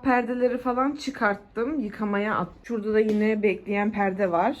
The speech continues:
En azından onlar gelmeden hani perdeleri bir tık halletmiş olurum. Kapının üstüne atarım.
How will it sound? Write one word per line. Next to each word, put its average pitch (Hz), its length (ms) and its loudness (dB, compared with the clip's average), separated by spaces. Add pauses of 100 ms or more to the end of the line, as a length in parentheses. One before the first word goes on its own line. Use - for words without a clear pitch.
En 247 160 -4
azından 226 380 -4
onlar 226 340 -2
gelmeden 220 600 0
hani 220 240 -8
perdeleri 202 760 -2
bir - 100 -14
tık - 380 -16 (760)
halletmiş 202 540 -2
olurum. 185 240 -4
Kapının 208 360 -6
üstüne 202 320 -6
atarım. 240 580 -2